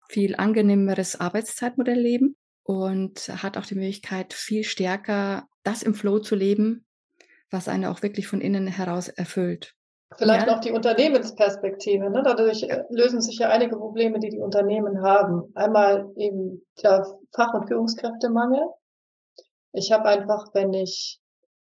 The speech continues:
Speaker 2: ein Joint Leadership Tandem habe, habe ich im Prinzip auch mehr Auswahl auf dem Arbeitsmarkt, weil eben so viele Leute Teilzeit arbeiten wollen. Ja, also mein,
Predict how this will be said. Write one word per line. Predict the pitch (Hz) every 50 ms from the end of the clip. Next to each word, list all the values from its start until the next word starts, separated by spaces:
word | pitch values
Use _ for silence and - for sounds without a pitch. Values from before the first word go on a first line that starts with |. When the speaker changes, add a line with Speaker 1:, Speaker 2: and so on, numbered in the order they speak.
| _
Speaker 2:
ein | 226 202 202 190
Joint | 196 - 208 190 190 -
Leadership | 240 254 294 269 - - 226 226 -
Tandem | - 226 226 220 220 226 220 220 220 214 214 214 214 214 - _ _ _ _ - - - -
habe, | 220 214 214 220 220 226 226 220 220 - -
habe | 220 220 226
ich | - - -
im | - -
Prinzip | - 220 208 - - 262 262 254 -
auch | - 202 196 - 208
mehr | 208 202 208 226 240 247 240 240 240 233 226 - - _ _ _ _ _ _ _ _ _ _ _ _
Auswahl | - 220 233 285 294 - - 202 202 196 196 202 196
auf | 202 196 196
dem | - 220 -
Arbeitsmarkt, | 208 208 208 214 233 240 233 - - - - 220 220 226 226 226
weil | 233 233 226 226
eben | 262 262 247
so | 214 226
viele | 226 - 240 220 214
Leute | 202 196 202 202 208
Teilzeit | 202 - 214 202 202 - 208 202 208
arbeiten | 202 196 196 196 196 196 196 185 175
wollen. | 196 247 294 285 190 165 160 160 175 175 _ _ -
Ja, | - 196 202 226 226 - - -
also | 196 202 214 196
mein, | 196 190 190 190 190 196 196 - -